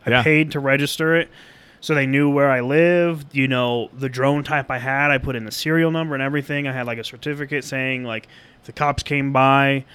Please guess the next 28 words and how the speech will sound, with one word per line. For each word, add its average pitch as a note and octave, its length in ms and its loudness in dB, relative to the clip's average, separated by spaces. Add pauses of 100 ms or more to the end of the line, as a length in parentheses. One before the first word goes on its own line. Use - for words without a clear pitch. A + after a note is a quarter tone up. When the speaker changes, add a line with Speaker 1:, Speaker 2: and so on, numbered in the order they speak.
Speaker 2:
Yeah. F2 260 -6
Speaker 1:
And, F3 220 0
and G3+ 140 0
this G#3+ 140 2
thing G3 440 -2
maybe D#3+ 320 0
gone, C#3 240 0
like, B2 260 -4
sixty - 320 -8
feet C3 300 -4
up C3+ 240 0
and C3+ 120 -6
then B2 140 -2
Speaker 2:
Right, E2+ 200 -2
Speaker 1:
it C#3 100 -4
would D#2 60 -2
Speaker 2:
right. B2+ 80 -6
Speaker 1:
get C3 140 -4
caught C3+ 180 -4
in B2 40 -6
the B2 80 -6
wind B2 240 -4
and A#2 100 -8
I'd A#2 140 -6
never A2+ 180 -6
see D#3+ 180 -6
it C3+ 60 -2
again. G#2 280 -12